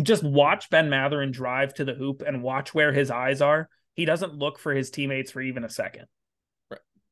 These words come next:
Speaker 2: Right. And that's, that's something that needs to change because, you know, if Tyrese gets doubled and then they give it to Mathurin, and then Mathurin can make better decisions because it's like a,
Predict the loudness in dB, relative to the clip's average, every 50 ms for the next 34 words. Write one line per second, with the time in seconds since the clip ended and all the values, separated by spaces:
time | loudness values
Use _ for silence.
0 | _ _ _ _ _ _ _ _ _ -14 -14 -14 -12 _ -4 -2 -2 -2 -2 -6
1 | -10 -16 -8 0 0 0 0 0 -2 -2 -2 -2 -2 -4 -4 -4 -6 -8 -10 -10
2 | -10 -12 -14 -12 -10 -8 -6 -6 -6 -6 -6 -8 -10 -14 -18 _ -10 -10 -8 -4
3 | -2 -2 0 0 -2 -6 -8 -14 -16 -14 -12 -8 -6 -4 -4 -4 -4 -4 -4 -6
4 | -8 -8 -6 -4 -2 0 0 0 -2 -4 -4 -6 -4 -4 -4 -4 -4 -2 -2 -2
5 | 0 0 -2 -2 -4 -6 -6 -6 -6 -6 -6 -6 -6 -8 -8 -8 -10 -12 -10 -6
6 | -4 -4 -4 -4 -4 -6 -6 -6 -8 -10 -12 -16 _ _ _ _ _ _ -14 -10
7 | -8 -8 -6 -4 -4 -4 -4 -4 -4 -6 -8 -8 -8 -6 -6 -6 -6 -6 _ _
8 | _ _ -6 -4 -2 0 0 0 0 0 -2 -4 -6 -6 -6 -6 -6 -4 -6 -6
9 | -6 -6 -8 -10 -12 -6 -6 -6 -6 -6 -8 -8 -8 -8 -10 -10 -10 _ -4 -2
10 | -2 -2 -4 -6